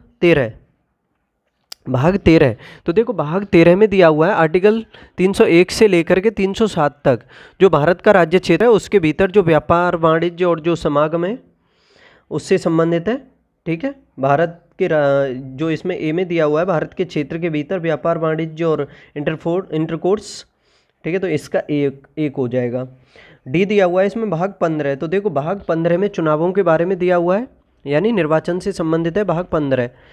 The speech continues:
तो इसमें आर्टिकल तीन सौ चौबीस से तीन सौ उनतीस तक याद कर लेना। तो देखो, इसका सही जवाब हो जाएगा चार। तो इसका ऑप्शन देख लो,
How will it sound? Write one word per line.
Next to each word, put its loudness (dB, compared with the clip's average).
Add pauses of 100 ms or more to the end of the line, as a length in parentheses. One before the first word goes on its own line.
(240)
तो 0
इसमें 2
आर्टिकल 0
तीन -2
सौ -2
चौबीस 0
से 0
तीन -6
सौ -4
उनतीस -6
तक -4
याद -2
कर -2
लेना। -2
तो -6
देखो, 0
इसका -2
सही 0
जवाब 0
हो -2
जाएगा 0 (440)
चार। -4 (1000)
तो -4
इसका 0
ऑप्शन 0
देख 0
लो, 0